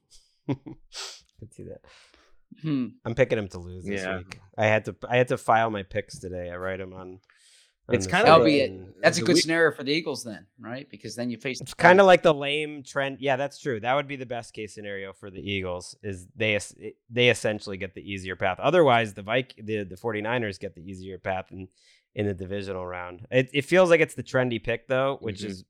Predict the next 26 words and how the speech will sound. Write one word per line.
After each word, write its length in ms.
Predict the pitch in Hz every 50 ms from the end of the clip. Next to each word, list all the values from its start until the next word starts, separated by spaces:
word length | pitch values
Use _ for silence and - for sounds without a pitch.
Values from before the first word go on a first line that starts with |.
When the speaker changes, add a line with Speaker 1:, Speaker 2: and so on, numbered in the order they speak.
| - 82
Speaker 1:
al-, 180 | 104 110 - -
always 360 | 107 110 107 107 104 98 90 - _ _
wrong. 460 | 98 101 101 95 92 87 85 87 87
So 380 | - - - 87 90 90 87 - _ _ -
that's 220 | - - - -
not 140 | - - -
good. 160 | - - - _ _ _ - - - -
Speaker 3:
All 80 | 107
right, 180 | 113 113 107 - _ _ _ _ -
Zach. 360 | - 104 107 120 - - - - - _ _ _ _ _ _ - - - - - _ _ _ -
Speaker 2:
So 240 | - - - 160 151
I, 520 | 147 - - 147 160 175 185 165 135 - - -
I 140 | - 143 165
will 100 | 196 185
go 280 | 170 - 170 160 156 147
Bucks, 560 | - - 127 131 143 - - - - - _ _ _ _ _ _ _ -
I 100 | 143 139
guess, 420 | 139 151 139 139 151 - - - -
Speaker 3:
Yeah. 60 | 143
Speaker 2:
here. 280 | 143 143 143 135 131 - - -
Um, 520 | 131 131 131 127 127 127 123 113 110 107 _ _ _ _
you 100 | - 127
know, 120 | 123 117 113
they 80 | 117 123
have 180 | 131 127 127 -
Brady. 460 | 131 139 139 131 135 131 127 -